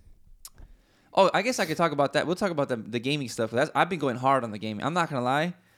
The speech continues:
I've been grinding. Like, th-, not even today's episode, right? I, I don't even know what we're talking about today,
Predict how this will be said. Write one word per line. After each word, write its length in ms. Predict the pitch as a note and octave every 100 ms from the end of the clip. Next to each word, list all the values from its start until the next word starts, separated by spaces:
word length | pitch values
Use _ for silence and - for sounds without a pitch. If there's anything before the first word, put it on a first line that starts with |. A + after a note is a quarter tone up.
| - _ _ _ _ _ _ _ _ _ _
I've 120 | C3+ D3
been 180 | B2+
grinding. 560 | G#2+ G#2+ B2 C3+ A#2+ -
Like, 220 | A#2 G#2+
th-, 800 | C#2+ - _ _ _ - B2 -
not 160 | E3+ G#3
even 160 | C4+
today's 300 | B3 A3 A3
episode, 340 | A3 G#3+ F#3+ C3+
right? 220 | D3+ F3
I, 160 | D3+ -
I 80 | E3+
don't 120 | G3+
even 100 | F3+
know 80 | F3
what 60 |
we're 60 | D3+
talking 180 | D3+ E3+
about 160 | F3
today, 340 | E3+ F3 G3+